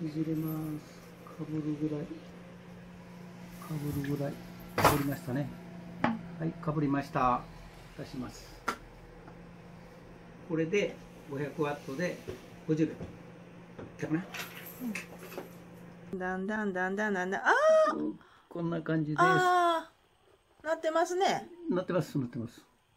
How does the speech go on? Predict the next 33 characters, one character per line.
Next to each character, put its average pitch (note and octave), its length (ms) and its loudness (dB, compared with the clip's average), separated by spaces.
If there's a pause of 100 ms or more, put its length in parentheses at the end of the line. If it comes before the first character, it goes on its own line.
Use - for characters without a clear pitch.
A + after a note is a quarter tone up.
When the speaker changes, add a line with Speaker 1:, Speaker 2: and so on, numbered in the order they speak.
(240)
Speaker 2:
あ、 A3+ 60 -4
温 C4 400 -2
泉 C4 180 -6
卵 A3+ 360 -2
で - 120 -4
す。 D3 280 -4 (100)
Speaker 1:
う F#3 40 -2
ん、 - 20 0
う D#3 60 4
ん、 A#2+ 180 0
う E3 40 4
ん。 B2 260 4
う D#3+ 60 4
ま E3+ 540 8
ー E3+ 60 0
く。 C#3+ 200 -12 (220)
Speaker 2:
う A3 120 -6
ん。 A3+ 60 2
Speaker 1:
う D3+ 160 -6 (360)
ま E3 200 0
ー E3 40 -4
く - 100 -14
溶 - 100 -8
け - 80 -10
て - 80 -12
ま - 140 -8
す。 - 160 -20 (240)
白 D3+ 320 2
身 C3+ 140 8
も B2+ 40 8 (120)
黄 - 140 -6
身 A2+ 100 -6
も。 G#2 140 -8